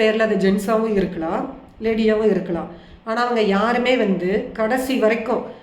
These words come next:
ரகசியமா தான் வந்துட்டு போவாங்களே தவிர, அவங்களுடைய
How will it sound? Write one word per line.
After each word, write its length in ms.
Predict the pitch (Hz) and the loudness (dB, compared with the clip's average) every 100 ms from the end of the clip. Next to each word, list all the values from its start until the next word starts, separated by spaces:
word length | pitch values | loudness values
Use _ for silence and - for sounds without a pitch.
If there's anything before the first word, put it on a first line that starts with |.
| - 190 | -16 -8
ரகசியமா 520 | 202 240 254 240 240 | -4 -4 -2 0 0
தான் 160 | 220 | 2
வந்துட்டு 420 | 226 233 202 214 - | 2 0 2 0 0
போவாங்களே 420 | 196 196 196 196 | -2 0 0 0
தவிர, 500 | 190 170 160 180 208 - - - 208 | -2 -4 -4 -4 -4 -8 -16 -12 -4
அவங்களுடைய 680 | 202 226 220 214 208 202 | -2 0 2 2 2 2